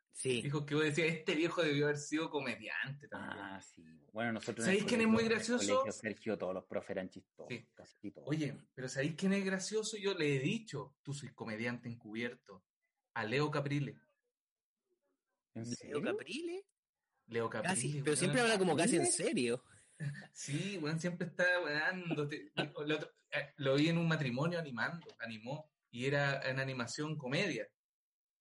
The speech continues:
Speaker 2: Así todo,
Speaker 1: Ya.
Speaker 2: ja, ja, ja, ja, tenía sus chistes, su, eh, weón.
Speaker 3: Bueno, yo me acuerdo
Speaker 2: Muy
Speaker 3: cuando iba al
Speaker 2: gracioso.
Speaker 3: colegio, cuando iba al colegio, eh, yo salía de clase y me iba al programa de Leo Caprile, casi en serio, de público.
Speaker 1: Oh.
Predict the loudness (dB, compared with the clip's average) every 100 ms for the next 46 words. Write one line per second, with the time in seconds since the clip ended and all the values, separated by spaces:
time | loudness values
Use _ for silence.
0 | _ -18 -10 0 0 0 -2 -2 -4 -4
1 | -8 -6 -2 -2 0 0 0 -4 -12 -16
2 | -12 -10 -10 -10 -12 -16 -16 -20 -18 -10
3 | -10 -12 _ _ -2 -2 0 0 2 2
4 | 4 4 4 2 0 0 0 0 0 0
5 | 0 -4 -4 0 0 -2 -2 -2 -4 -4
6 | -4 -4 -4 -2 -2 -2 -2 -4 -8 -6
7 | -4 -4 -6 -8 -4 -2 0 -2 -4 -6
8 | -8 -4 -2 -2 -4 -4 -4 -2 0 2
9 | 2 2 0 -4 -8 _ _ _ _ _
10 | _ -8 -4 -6 -4 -4 -4 -6 -14 _
11 | _ -6 -4 -4 -6 -8 _ _ _ _
12 | _ _ -4 -2 0 0 -2 -6 -10 -16